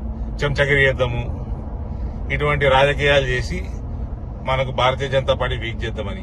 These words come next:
ఇటువంటి దొంగ రాజకీయాలకి భారతీయ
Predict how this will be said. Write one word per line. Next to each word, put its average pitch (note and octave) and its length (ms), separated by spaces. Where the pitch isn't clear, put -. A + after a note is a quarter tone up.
ఇటువంటి C#3+ 680
దొంగ A2+ 260
రాజకీయాలకి A#2 800
భారతీయ B2+ 420